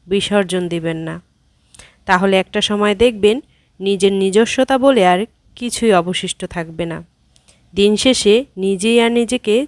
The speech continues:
চিনতে পারবেন না। হ্যালো এভরিওয়ান, গুড মর্নিং। কী অবস্থা, কেমন আছেন সবাই?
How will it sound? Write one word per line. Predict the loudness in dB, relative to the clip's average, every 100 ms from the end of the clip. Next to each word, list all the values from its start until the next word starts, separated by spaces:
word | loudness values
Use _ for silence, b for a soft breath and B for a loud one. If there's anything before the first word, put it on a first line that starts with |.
| -6
চিনতে | -2 -2 -2
পারবেন | -6 -8 -8 -10 -12
না। | -14 -16 _ _ _ _ B B B B
হ্যালো | B 4 6
এভরিওয়ান, | 4 2 2 2 -4
গুড | -8 -6 -2
মর্নিং। | 0 -2 -4 -8 -10
কী | 0 2
অবস্থা, | 2 0 -4 -6 -6 -6
কেমন | -8 -4 -2
আছেন | -4 -6 -6
সবাই? | -4 0 0